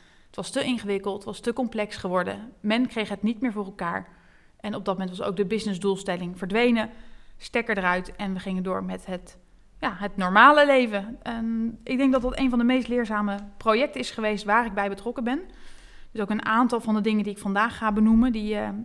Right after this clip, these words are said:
die komen voort uit, eh, eh, uit dat project. Daarnaast heb ik ook veel ge-, veel andere bedrijven gezien. Ik heb ook een project gezien waarbij de offer-, eh,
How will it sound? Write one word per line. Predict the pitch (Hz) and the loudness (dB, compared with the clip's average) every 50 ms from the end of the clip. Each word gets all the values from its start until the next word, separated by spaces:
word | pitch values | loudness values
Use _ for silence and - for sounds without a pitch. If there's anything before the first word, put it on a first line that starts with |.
| 226 - 226 202 202 202 202 | -12 -14 -14 -14 -12 -12 -12
die | 208 208 233 226 220 | -12 -12 -10 -10 -4
komen | - 233 214 208 214 208 | -2 2 2 2 2 2
voort | 214 - 233 226 226 | 0 0 0 0 0
uit, | 220 202 196 196 - - | 0 -2 -4 -6 -8 -8
eh, | 208 196 208 | -8 -6 -6
eh, | 208 208 240 269 - - 220 214 208 226 247 - | -8 -10 -12 -14 -14 -14 -14 -14 -12 -14 -8 -8
uit | - 208 | -6 -4
dat | 233 220 | -4 -6
project. | - - 196 196 196 294 - - - - - - - - - - - - - - - - - - - - - - _ - | -2 -2 0 0 0 -2 -4 -6 -12 -18 -20 -20 -20 -20 -20 -20 -20 -20 -20 -20 -18 -18 -18 -20 -20 -20 -20 -20 _ -2
Daarnaast | 233 233 269 285 277 - | 2 4 4 4 4 0
heb | 254 226 | -4 -4
ik | 247 - | -2 0
ook | - 269 269 262 - | 2 2 2 0 -4
veel | - - 269 262 262 | -2 0 2 2 2
ge-, | 254 - 240 233 226 226 226 226 | 2 0 0 0 2 2 0 0
veel | 220 262 254 - | 0 0 2 4
andere | 254 269 285 294 277 262 | 4 4 4 2 2 0
bedrijven | 262 262 247 262 269 262 262 247 | -2 -2 0 0 0 0 0 0
gezien. | 247 233 247 262 | 4 6 6 6
Ik | 254 - | 4 2
heb | 233 233 | -2 -4
ook | 240 233 | -2 0
een | 226 226 | 0 0
project | 220 - 226 226 226 220 220 - | 0 -2 -2 -4 -4 -6 -8 -8
gezien | - 208 208 214 208 208 214 - - - - _ _ _ _ - | -6 -4 -2 -2 -2 -4 -6 -10 -16 -20 -20 _ _ _ _ -8
waarbij | - 202 220 214 214 | -2 0 2 2 2
de | 220 | 0
offer-, | - 208 - - 226 226 226 226 - - | -4 -6 -6 -4 -4 -4 -4 -6 -10 -12
eh, | - 214 | -12 -12